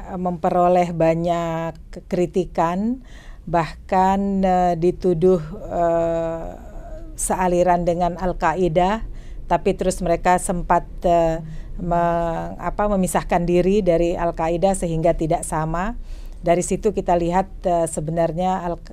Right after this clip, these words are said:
eh, Taliban juga masih, ya, mencari bentuk dan mau mendengarkan suara dari internasional.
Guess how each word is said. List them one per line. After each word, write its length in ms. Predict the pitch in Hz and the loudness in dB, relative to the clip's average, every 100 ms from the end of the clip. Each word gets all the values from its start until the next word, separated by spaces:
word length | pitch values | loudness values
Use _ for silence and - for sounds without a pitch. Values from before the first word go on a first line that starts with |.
| - | -12
eh, 640 | - 170 165 165 165 170 - | -4 -2 -2 -2 -6 -6 0
Taliban 400 | 170 180 170 190 | 2 4 4 4
juga 240 | 180 170 | 4 2
masih, 320 | 165 165 - | 2 0 0
ya, 220 | 160 156 175 - - - - | 2 2 0 -4 -20 -16 -4
mencari 480 | 180 170 185 202 190 | -2 2 2 4 4
bentuk 400 | 196 196 262 262 | 4 4 2 0
dan 480 | 185 175 226 262 262 - - - | 0 4 4 4 -2 -12 -20 -14
mau 560 | 208 214 214 214 220 254 | -4 0 2 2 2 4
mendengarkan 1120 | 247 220 185 180 180 165 - 202 214 220 - - - | 4 4 4 4 2 0 0 0 0 -2 -4 -14 -12
suara 400 | - 196 180 190 | 0 4 4 4
dari 240 | 175 190 | 2 2
internasional. 960 | 190 160 160 156 151 160 143 139 135 | 0 0 0 -2 -2 -2 -4 -4 -8